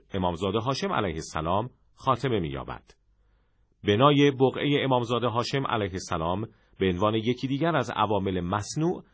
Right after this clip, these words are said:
بر روی یک تپه طبیعی در کنار جاده تهران رشت واقع شده است. بنای امامزاده در طی قرن‌های متمادی بارها بازسازی و مرمت گردیده است و هر بار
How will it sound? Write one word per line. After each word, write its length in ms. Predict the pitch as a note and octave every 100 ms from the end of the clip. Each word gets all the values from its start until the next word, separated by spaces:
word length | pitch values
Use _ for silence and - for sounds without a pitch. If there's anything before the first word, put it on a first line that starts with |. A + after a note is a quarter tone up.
| _ -
بر 160 | F2+
روی 160 | F#2+ C3+
یک 300 | C3+ F3+ F#3
تپه 440 | D#3 - E3+ E3+
طبیعی 460 | - A2+ E2+ D#2 D#2
در 180 | E2 G2
کنار 360 | - D#3 F#3
جاده 400 | D3 D3 A#2+ C#3+
تهران 460 | D3+ A#2 G#2+ B2 B2+
رشت 320 | A#2+ C#2 -
واقع 280 | E2+ D2 C#2+
شده 240 | - C2+
است. 340 | B1 - - - _ _ _ _ _ _ _ _ _ _ _ -
بنای 440 | G#2 B2 F3+ F#3+
امامزاده 580 | D3+ C#3+ C3+ C3 C#3 E3+ - _ _
در 140 | F#2+ F#2+
طی 320 | A#2 A#2 C3
قرن‌های 640 | - A2+ A2+ A2+ A#2+ E3
متمادی 680 | E3 D3+ D3+ C#3+ C3+ C3+ E3+ F3+ _ -
بارها 520 | F2+ F2+ E2 D2+ G#2+
بازسازی 580 | C#3+ A#2+ G#2 - F2+ G#2+
و 140 | C3
مرمت 540 | C#3+ C3 B2 B2+ C#3+ -
گردیده 360 | E2 C#2+ C#2 C#2
است 340 | B1+ - - _ -
و 60 | D#2
هر 280 | C#2 C3
بار 360 | D#3+ G#2+ G#2 C3+